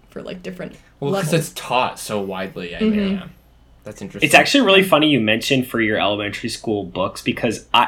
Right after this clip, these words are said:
Speaker 3: I'm sure you guys had these too, but I remember you'd have those, I don't even know what they called them, but, like, you'd be in class for your English classes and you'd have your vocab book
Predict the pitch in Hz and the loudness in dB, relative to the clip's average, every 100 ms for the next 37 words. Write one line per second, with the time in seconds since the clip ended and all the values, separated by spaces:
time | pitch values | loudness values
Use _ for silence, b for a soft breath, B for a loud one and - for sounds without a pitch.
0 | - 151 170 311 226 143 120 - 110 107 | 6 4 4 4 4 4 4 2 0 0
1 | 104 92 - 113 104 85 - 117 135 127 | -4 -6 -6 -2 -2 -2 0 0 2 0
2 | 123 117 160 190 139 131 107 117 123 127 | 2 2 2 2 0 -2 0 0 2 2
3 | 127 117 113 - B - 220 302 165 156 | 0 0 -4 -8 B -4 4 6 6 4
4 | 143 104 - 104 107 90 76 - 117 - | 2 0 -2 0 0 -2 -8 -2 -2 -2
5 | 117 127 131 139 170 202 - 120 117 117 | -2 0 2 2 2 2 2 2 2 -2
6 | - 120 101 110 110 107 - 101 95 98 | -2 -2 0 -2 -2 -4 0 0 0 -6
7 | 95 101 101 - 113 113 110 110 B B | -8 -4 -4 2 2 4 2 -4 B B
8 | B B B - 123 117 117 117 117 92 | B B B -4 0 2 2 0 0 0
9 | 85 82 87 - - | -2 -6 -6 -10 -18